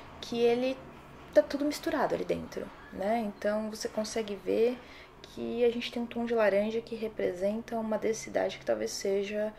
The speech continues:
ah, comum pra todo mundo. Mas aqui nessa quarta imagem, a gente consegue perceber que já existe uma diferença. A gente tem um núcleo mais brilhante e conforme você vai tendendo ali pras bordas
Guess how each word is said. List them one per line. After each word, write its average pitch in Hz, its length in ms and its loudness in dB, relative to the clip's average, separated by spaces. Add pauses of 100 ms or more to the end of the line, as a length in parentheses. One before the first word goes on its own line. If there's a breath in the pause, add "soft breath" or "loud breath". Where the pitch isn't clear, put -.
(420 loud breath)
ah, 196 340 -4
comum 208 360 -4
pra 208 120 -2
todo 202 240 -6
mundo. 170 400 -8 (360)
Mas 277 240 0
aqui 262 220 -2
nessa 247 260 -2 (280)
quarta 226 400 -2
imagem, 196 540 -2
a - 20 -6
gente 220 240 -8
consegue 226 420 -6
perceber 196 560 -4 (360 loud breath)
que - 100 -10
já 214 100 -2
existe 226 360 -2
uma 254 200 0
diferença. 214 840 2 (100)
A 160 40 -10
gente 175 340 -8
tem 180 420 -4
um 180 60 -4
núcleo 175 500 -8 (320)
mais 165 220 -4
brilhante 180 640 -4 (680 loud breath)
e 180 440 -8
conforme 220 460 -2
você 240 220 -4
vai 202 120 8
tendendo 175 480 -2
ali 160 220 -4
pras 180 280 0
bordas - 680 -2